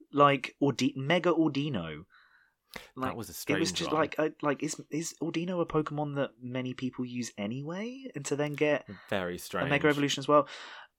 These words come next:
Speaker 1: What are your favourite? Who are your favourite unpopular opinion Pokemon? So, and when I say unpopular opinion Pokemon, I mean those ones that just really divide opinion. So, I mean, like, the typical, um,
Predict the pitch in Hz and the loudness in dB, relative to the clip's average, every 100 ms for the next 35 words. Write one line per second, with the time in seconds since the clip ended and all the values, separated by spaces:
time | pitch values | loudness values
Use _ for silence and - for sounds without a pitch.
0 | _ - 139 190 156 170 170 - - 123 | _ -10 4 6 6 6 4 4 2 4
1 | 101 - - - 165 139 107 101 - 95 | 4 0 0 2 4 4 2 -2 -2 -2
2 | 90 - _ - 104 95 - - - 87 | -2 -8 _ 0 0 0 -2 -4 -2 -2
3 | 82 - - 92 85 73 67 65 - - | -2 -4 -8 -8 -8 -8 -12 -16 -12 -10
4 | 73 - 64 64 - - 180 - 113 135 | -10 -12 -12 -14 -4 4 6 6 4 4
5 | 170 160 139 - - 117 101 107 98 92 | 8 8 6 4 2 2 2 0 -4 -2
6 | 92 - 92 90 101 98 107 107 107 107 | -2 -2 -4 -2 -2 -2 -2 -2 -2 -2
7 | 104 - - - - - 123 165 202 160 | -2 -6 -14 -14 -18 -14 4 6 6 6
8 | 165 156 123 127 131 117 107 92 95 92 | 4 4 0 0 2 4 4 6 6 6
9 | 90 98 92 85 85 - 110 101 95 95 | 4 -2 0 0 0 4 8 8 8 4
10 | - - - 113 101 98 - - 131 - | 0 -2 2 4 4 2 -2 0 0 0
11 | - - 107 104 98 92 _ - 101 95 | 0 6 8 8 6 2 _ 2 4 6
12 | 92 87 87 87 | 4 0 -8 -10